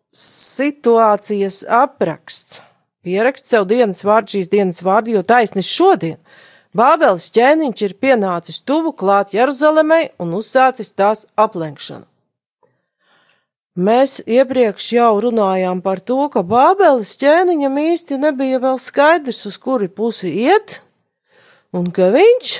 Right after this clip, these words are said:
atbilstoši saviem paradumiem, zīlēja, un sapratām, ka pat tādā procesā darbojās Dieva apredzība, un ka tai viņa zīlēšanā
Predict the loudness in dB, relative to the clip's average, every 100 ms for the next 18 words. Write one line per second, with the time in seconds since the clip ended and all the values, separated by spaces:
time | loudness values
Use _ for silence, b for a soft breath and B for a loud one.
0 | -6 0 0 0 -2 -2 -6 -6 -6 -10
1 | -2 -2 0 -4 -2 0 2 0 0 0
2 | 0 -2 b b b -4 -2 0 0 0
3 | 0 0 2 4 4 4 2 0 _ _
4 | _ _ _ b b b b b b _
5 | -10 2 2 2 -2 -2 0 2 0 0
6 | 0 0 -4 0 2 2 0 -8 -8 -6
7 | -4 -4 -6 -2 2 2 2 b b b
8 | b _ -6 -6 -2 0 2 2 2 2
9 | -2 -4 -2 -2 -6 -2 -2 0 0 0
10 | 0 0 0 0 0 0 -2 -2 -6 -2
11 | -2 0 -2 -2 -4 -6 -10 -4 -2 2
12 | 4 4 2 0 2 2